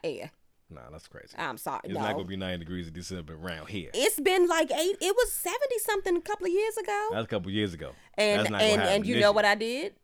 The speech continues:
Speaker 1: I was like, "It's hot.
Speaker 2: Mm-mm.
Speaker 1: It's hot."
Speaker 2: No,
Speaker 1: No.
Speaker 2: no.
Speaker 1: But if it gets too warm and I'm suffering, I'ma turn my A-, my A C on and just let it run and cool the house off a bit. But
Speaker 2: Okay.
Speaker 1: otherwise, you know,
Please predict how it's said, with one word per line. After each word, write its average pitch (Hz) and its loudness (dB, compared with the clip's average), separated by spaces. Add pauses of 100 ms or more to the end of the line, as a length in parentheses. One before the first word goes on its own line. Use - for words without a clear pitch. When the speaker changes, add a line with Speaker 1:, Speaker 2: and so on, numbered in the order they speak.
(140)
Speaker 1:
I 151 2
was 175 -6
like, 165 -2
"It's 165 -4
hot. - -6 (160)
Speaker 2:
Mm-mm. - -14 (260)
Speaker 1:
It's 165 -8
hot." - -12 (380)
Speaker 2:
No, 71 -14
Speaker 1:
No. 143 -6
Speaker 2:
no. 160 -14
Speaker 1:
But 240 4
if 370 2
it 403 4
gets 359 -2
too 320 0
warm 208 0
and 196 -2
I'm 196 -2
suffering, 175 -4
I'ma 165 -6
turn 160 -6
my 165 -4
A-, 143 -10
my 165 -2
A 147 -8
C 160 -10
on 139 -8
and 156 -8
just 175 -8
let 208 4
it 190 -2
run 190 2
and 185 -2
cool 226 -4
the 180 0
house 185 0
off 185 -4
a 190 -10
bit. 196 -4 (480)
But 175 -4
Speaker 2:
Okay. 233 6
Speaker 1:
otherwise, 139 0
you - -8
know, 302 -10